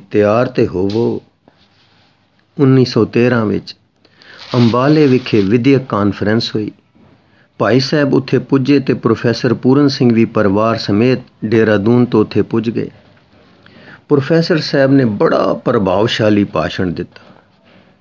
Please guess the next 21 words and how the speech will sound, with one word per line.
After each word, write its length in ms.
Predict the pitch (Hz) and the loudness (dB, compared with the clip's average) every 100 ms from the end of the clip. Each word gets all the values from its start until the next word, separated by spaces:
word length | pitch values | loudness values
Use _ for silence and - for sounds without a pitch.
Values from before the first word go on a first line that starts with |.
| _ | _
ਸਮਾਪਤੀ 720 | - 147 127 139 - - 160 | -4 0 2 0 -4 -2 0
ਦੇ 160 | 139 135 | 2 0
ਉਪਰੰਤ 560 | - 101 120 131 131 107 - _ | 0 -2 0 0 0 -6 -16 _
ਭਾਈ 220 | 101 104 | -2 -2
ਸਾਹਿਬ 360 | 117 135 123 98 | -2 -2 -2 -2
ਸਬਜੈਕਟ 720 | - 101 98 123 131 - - | -2 -2 0 -2 -2 -6 -6
ਕਮੇਟੀ 440 | 123 113 113 113 107 | 0 0 0 0 2
ਦੀ 140 | 104 | 2
ਮੀਟਿੰਗ 400 | 104 110 123 123 | 2 2 2 2
ਵਿੱਚ 180 | 120 - | 0 0
ਚਲੇ 280 | 113 110 107 | 0 0 -2
ਗਏ 200 | 107 - _ _ _ - _ - | -4 -8 _ _ _ -20 _ -2
ਤੇ 80 | |
ਪੂਰਨ 420 | 135 139 160 180 156 | -2 2 2 4 0
ਸਿੰਘ 300 | - 123 104 | 0 0 0
ਘਰ 260 | 87 87 | 0 -2
ਪਰਤੇ 460 | 104 127 127 - 117 | -2 -2 -2 -2 -2
ਤਾਂ 240 | - 113 | -2 -2
ਰੋਂਦੇ 420 | 120 175 170 156 | 2 2 2 0
ਪਏ 220 | - 110 117 | -2 -2 -4
ਸਨ। 260 | - - | -6 -14